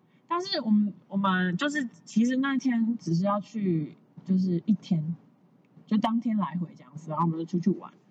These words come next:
然后就包车出去玩，然后就可能开始下雨，去哪里就开始下雨，去哪里就开始下雨，然后一直下雨，然后，“啊，天哪，到底想怎么样？”然后我们就要回，回程的时候，越下越大，越下越大，他说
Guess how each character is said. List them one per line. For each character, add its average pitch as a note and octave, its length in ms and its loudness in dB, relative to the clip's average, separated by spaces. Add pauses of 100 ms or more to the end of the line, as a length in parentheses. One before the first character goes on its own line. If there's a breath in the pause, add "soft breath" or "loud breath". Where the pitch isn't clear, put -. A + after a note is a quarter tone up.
(220 soft breath)
然 E3+ 100 0
后 G3 60 2
就 A3 140 2 (120)
包 F3+ 260 -2
车 F#3 200 -6
出 D#3+ 60 -6 (100)
去 D#3 80 -4
玩， - 160 -16 (240)
然 E3+ 100 -2
后 G3 40 2
就 A3+ 180 2 (240 loud breath)
可 G#3 100 2
能 F#3+ 260 2 (1500)
开 C#4+ 160 0
始 A#3 40 -4
下 G#3+ 320 -4
雨， - 80 -20 (100)
去 - 160 0
哪 F3+ 180 2
里 E3 80 0
就 A3+ 180 2
开 A#3+ 120 0
始 F#3+ 40 4
下 G3 220 0
雨， - 40 -20 (120)
去 - 100 2
哪 B3 80 4
里 F3+ 100 2
就 F3+ 60 2
开 A3+ 120 2
始 F#3+ 60 4
下 G3 220 -4
雨， - 120 -20
然 G3+ 120 4
后 C4+ 60 2
一 D#4 60 -2
直 E4+ 80 -2
下 D#4 160 -2
雨， B3 120 2
然 G#3 80 2
后 G3+ 60 -6 (260)
，“啊， C4 100 -6
天 C#4+ 300 -4
哪， C4 180 -8
到 C#4 160 -8
底 C#4 80 -6
想 C4 200 -6
怎 C4+ 100 -14
么 A#3 140 -14
样？” C#4 160 -2 (760 soft breath)
然 F#3+ 140 -2
后 G#3 60 0
我 - 20 -2
们 G3+ 100 0
就 G#3 80 -2
要 A3 160 0
回， F3+ 220 -4 (120)
回 F3+ 160 2
程 F#3 260 -4
的 D#3+ 100 -6
时 D#3 180 -10
候， F3 240 0 (1000 loud breath)
越 E4+ 200 0
下 C#4 260 -2
越 C4+ 140 0
大， G#3+ 220 0 (100)
越 D#4+ 160 0
下 C#4 240 0
越 C4 160 0
大， A#3+ 140 -2
他 B3 200 -2
说 C4+ 80 -2